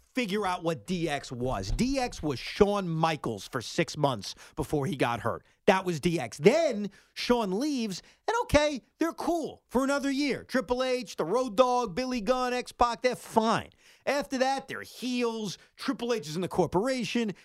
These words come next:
Then they have the corporate D X. And then when they came back and had their two reunions,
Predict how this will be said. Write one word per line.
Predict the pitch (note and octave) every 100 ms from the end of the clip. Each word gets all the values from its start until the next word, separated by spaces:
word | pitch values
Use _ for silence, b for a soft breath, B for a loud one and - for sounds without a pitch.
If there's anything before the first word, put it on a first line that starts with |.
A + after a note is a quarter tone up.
| b
Then | A3
they | G#3+
have | F3 D#3+
the |
corporate | D3 - D4 - B3+ -
D | B3 A3+
X. | A3 G#3+ - - B
And | - G#3
then | D#4+
when | E4 C4
they | B3
came | - G#3 D#3+
back | G3+ A3
and | G3+
had | F#3
their | E3
two | - G#3
reunions, | G3+ F#3 G3+ G#3+ F#3+